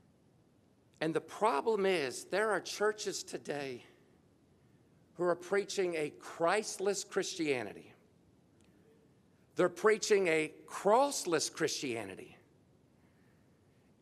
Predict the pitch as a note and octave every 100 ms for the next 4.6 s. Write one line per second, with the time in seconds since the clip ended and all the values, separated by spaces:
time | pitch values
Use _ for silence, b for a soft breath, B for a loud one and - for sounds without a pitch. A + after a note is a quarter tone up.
0 | _ D3 D#3+ F#3+ A#3+ A#3 A#3 G#3 G#3 G#3
1 | - F#3+ F#3 E3+ - - - D#3 E3+ E3
2 | - - G3 G#3+ A3+ A3+ - - - -
3 | D#3+ A#2 B2+ E3 F#3+ G#3 G3+ F3+ F3 -
4 | E3+ E3 D#3+ C#3 C#3 A#2